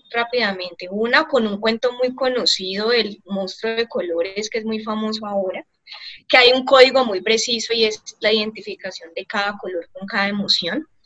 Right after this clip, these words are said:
Entonces, a veces resultaría útil poder al final del día poder decir cómo me sentí hoy, de qué color estuve y qué me ayudó quizá cuando estuve triste, qué me, para ir haciendo memoria de lo que siento, pero también de lo que puedo hacer para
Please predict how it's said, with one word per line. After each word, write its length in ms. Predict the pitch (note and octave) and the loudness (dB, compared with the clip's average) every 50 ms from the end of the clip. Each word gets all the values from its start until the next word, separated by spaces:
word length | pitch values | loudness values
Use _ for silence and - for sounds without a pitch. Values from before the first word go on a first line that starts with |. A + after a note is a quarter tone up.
| - - - - _ | -20 -20 -20 -14 _
Entonces, 240 | - G#3 G3+ G#3+ B3+ | 0 0 4 4 6
a 60 | A#3+ | 6
veces 440 | A#3 G#3+ G3+ - G3+ A3 G#3+ - - _ _ _ - | 6 4 2 2 0 0 0 -2 -8 _ _ _ -2
resultaría 760 | - A#3 A3 - A3+ G#3+ G#3+ - G#3 G3 F#3+ F#3+ F#3+ G3 G#3+ | 2 2 2 4 2 2 4 4 4 4 4 4 6 6 6
útil 540 | A3+ B3 B3 A#3 - B3+ B3 B3+ B3+ B3+ - - _ _ - | 6 6 4 2 2 2 2 2 0 -2 -6 -16 _ _ 4
poder 220 | A#3 G#3+ G3+ G3 | 4 6 8 8
al 120 | G3+ G#3 G3+ | 6 6 4
final 340 | B3+ B3+ A#3+ A3 F#3+ F3 F#3+ | 4 2 4 4 2 2 2
del 200 | G3 G#3 A3 A3 | 0 0 2 2
día 400 | A#3 A3 G#3+ G#3+ A3 A3 A3 - | 4 6 6 8 6 6 4 2
poder 220 | A3+ G3+ F#3+ G3 - | 0 0 0 0 0
decir 340 | F#3 F#3+ - - A3 G#3+ A3 | -4 -4 -2 -2 -4 -4 -2
cómo 280 | - A#3 A3+ A3+ A#3 | -2 -2 0 0 0
me 140 | A#3+ A#3 A#3 | 0 0 0
sentí 360 | A3+ A3 F#3 F3+ - F#3 F3+ | 0 -2 -4 -6 -6 -4 -2
hoy, 180 | F3+ G3 G#3+ A3 | 0 0 0 4
de 160 | G#3 A#3+ A#3+ | 4 4 4
qué 160 | A#3+ A3 E3+ | 2 -2 -6
color 360 | - - G#3 G3+ G#3+ G#3+ G#3+ | -6 -4 -2 -2 0 2 2
estuve 580 | G#3+ G#3+ - - - B3 A#3 A3 G#3+ A#3+ C#4+ D#4 - _ _ _ _ _ _ _ _ _ - | 0 0 0 -2 0 2 2 4 4 2 2 0 -4 _ _ _ _ _ _ _ _ _ -4
y 140 | B3 B3 B3+ | -4 0 4
qué 160 | C4 B3 G#3+ | 6 6 6
me 120 | G#3+ G#3 G#3+ | 8 8 6
ayudó 400 | A3+ A#3+ B3+ A#3 G#3 F#3 F#3 - | 6 6 4 2 4 2 2 -2
quizá 340 | - A3 G#3 - A#3+ A3 A3 | -4 -6 -4 0 0 0 0
cuando 300 | - - A3 A3+ A3+ G#3+ | 0 -2 -2 0 0 -2
estuve 360 | G#3+ - - F3+ F3+ F#3+ G3 | -2 -4 -6 -4 -4 -4 -4
triste, 380 | - A3+ A3+ G#3+ A3 - G#3 G#3 | -4 -4 -6 -6 -6 -8 -8 -6
qué 160 | - A3 G#3 | -4 -4 -4
me, 140 | G#3 - - | -4 -2 2
para 180 | - A#3+ A#3 | 4 6 6
ir 180 | A#3 A3+ A3 A3+ | 6 6 6 6
haciendo 480 | B3 B3 - D4 C4+ C4 C4 C4 C#4 C#4 | 6 6 6 4 4 4 4 4 4 6
memoria 560 | C4+ A#3+ G#3+ G#3 G3 G3+ G3+ G3+ G#3 A3+ B3 | 6 4 4 4 2 2 2 2 4 4 6
de 100 | C4 B3+ | 6 6
lo 120 | B3+ G#3+ | 4 2
que 140 | G3+ - F3 | 2 0 -8
siento, 480 | E3 - - F#3+ F#3 F3 - - A#3 - | -6 -6 -4 -6 -6 -6 -8 -10 -6 -2
pero 220 | - G#3+ G3+ G3 G3+ | -2 -2 -2 -2 -4
también 320 | - F#3+ F#3 F#3 F#3 E3+ | -6 -8 -8 -8 -10 -8
de 120 | F3 G3 | -8 -6
lo 120 | G3 A3 A3 | -4 -4 -4
que 140 | - G#3+ G#3+ | -4 -6 -6
puedo 260 | _ - - F3 F3+ | _ -12 -10 -8 -6
hacer 340 | F3+ - - A3 G#3+ G#3+ - | -6 -4 -2 -2 -2 -2 -2
para 360 | - G#3 G3+ G3+ F3+ - - | -4 -2 0 2 0 0 -2